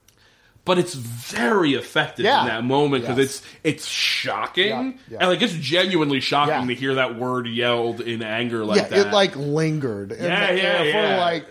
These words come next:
Speaker 2: a
Speaker 1: Yeah.
Speaker 2: good five seconds.
Speaker 1: Absolutely. Uh, and, uh, he has, he's like, "Take them into custody," or whatever. And, uh, the prince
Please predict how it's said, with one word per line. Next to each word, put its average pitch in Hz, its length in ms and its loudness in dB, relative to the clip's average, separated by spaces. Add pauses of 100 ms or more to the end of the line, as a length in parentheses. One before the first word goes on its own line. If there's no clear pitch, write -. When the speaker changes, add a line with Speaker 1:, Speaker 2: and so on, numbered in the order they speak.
Speaker 2:
a 170 160 0
Speaker 1:
Yeah. 151 60 0
Speaker 2:
good 160 260 2
five 127 340 -2
seconds. 110 280 -4
Speaker 1:
Absolutely. 127 920 0 (360)
Uh, 110 640 0 (800)
and, 110 1040 -2
uh, 101 260 -10
he 120 140 -2
has, 107 260 -4
he's 107 180 -16
like, 95 200 -16
"Take 254 200 0
them 240 140 2
into 214 140 -2
custody," 170 440 -2
or 131 100 0
whatever. 120 560 0 (380)
And, 107 720 0
uh, 92 240 -12
the 92 120 -14
prince 131 420 -2